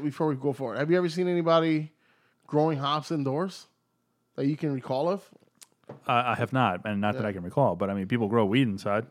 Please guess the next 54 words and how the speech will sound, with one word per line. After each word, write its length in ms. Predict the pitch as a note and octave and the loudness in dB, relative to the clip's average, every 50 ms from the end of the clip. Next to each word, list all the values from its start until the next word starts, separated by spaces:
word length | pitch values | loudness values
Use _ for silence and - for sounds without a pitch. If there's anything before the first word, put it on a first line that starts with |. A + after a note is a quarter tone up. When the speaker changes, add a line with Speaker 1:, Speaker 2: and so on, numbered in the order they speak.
| - | -12
Speaker 2:
It's, 120 | - G2+ - | -12 -4 -2
Speaker 1:
No, 60 | A3 | 0
I 100 | F3+ E3 | 2 2
Speaker 2:
it's 80 | E3+ E3 | 2 0
the 60 | D3 B2+ | 0 0
Speaker 1:
know, 40 | C#3 | 2
Speaker 2:
same 180 | C3+ B2 A2 | 2 2 2
Speaker 1:
that's 100 | G2 F#2 | 0 0
Speaker 2:
thing. 280 | - A#2+ B2 A2+ G#2 A2+ - - - - - - - - _ | 0 2 2 2 2 0 -4 -6 -6 -12 -14 -12 -20 -20 _
Speaker 1:
<laughs> 440 | _ _ - - - - _ _ - | _ _ -20 -20 -20 -20 _ _ 0
I, 200 | G#3 A3 F#3 - | 0 0 0 0
you're 180 | F3+ G3 F#3+ | 0 2 2
right, 280 | E3+ D3 C#3+ E3 D#3 C#3+ | 4 4 2 0 -2 0
but 240 | D3+ D#3+ D#3 D#3 E3 | 2 2 2 2 0
you 140 | E3+ F#3 | 0 2
need 220 | E3+ F3 F3 F3 D3+ | 4 4 4 4 4
very 220 | D3+ E3 E3 D#3+ | 4 6 6 6
little 180 | D#3+ D#3+ D#3+ D#3 | 4 4 4 4
weed 240 | D3+ D#3 D#3 C#3+ - | 4 2 2 2 -2
to 120 | D#3+ D3 | -4 -4
get, 280 | C#3 D3 D3 C#3+ - - | -2 -2 -2 -2 0 2
<laughs> 200 | B3+ A#3+ G#3 - | 6 6 6 6
to 100 | A3 A3 | 6 -2
get, 420 | - - - A3+ A3 G3+ - - F3 | -4 6 8 10 10 10 8 4 -2
to 80 | G#3+ - | -2 -2
get, 340 | - F#3 F#3+ D3+ - - _ - - - - - _ _ | 0 -2 -2 -2 -2 -6 _ -20 -20 -20 -20 -20 _ _
to 80 | F#3+ F#3+ | -2 4
get 180 | F3 F#3 F3 - | 4 4 4 4
to 60 | F#3 | 2
the 120 | F3 E3+ | 0 0
tail 260 | D3 - F3 E3 E3 E3 | 0 2 2 4 4 4
end 100 | D#3+ D#3+ | 4 4
of 60 | D#3 | 4
what 160 | D#3 D#3+ D3 | 4 2 2
you're 80 | C#3+ B2+ | 0 -4
trying 320 | - - D#3 E3+ E3 D#3+ | 0 2 2 2 2 2
to 40 | D3+ D3+ | 0 0
do, 40 | |
as 80 | C#3+ C#3 | -2 -2
opposed 360 | C#3+ C#3 - D3 D3 C#3 - | -6 -6 -4 -6 -6 -6 -6
to, 60 | - C#3 | -8 -8
like, 240 | C#3 C3+ C3+ B2+ C3 | -6 -6 -8 -6 -6
make 320 | C#3 C#3+ C#3 C3+ C#3 D3 | -6 -6 -8 -10 -10 -6
beer. 320 | D3 D3+ D#3 C#3+ B2 - _ _ _ _ _ _ _ _ _ - | -4 -4 -4 -4 -8 -10 _ _ _ _ _ _ _ _ _ -6
It 120 | - D#3 | -4 -2
makes 200 | D#3 E3 D3+ - | 0 0 -2 -2
a, 180 | D3 C3+ C#3 C#3 - - | -2 -4 -4 -4 -6 -8
it 80 | C#3+ | -6
takes 160 | - E3 D3+ | -6 -4 -4
a 60 | D#3 C#3 | -4 -4
massive 500 | C#3 C#3 C#3 C#3 C#3 D3 C#3 D3+ D3 C#3 | -2 -2 -2 -2 -4 -4 -4 -6 -6 -4
amount 240 | C#3+ C#3 C#3 C#3 | -2 -2 -2 -2
of 80 | C3+ B2+ | -4 -6
material 480 | B2+ A#2 - - D3 C#3 C#3 C3+ - | -8 -10 -8 -8 -8 -8 -8 -8 -10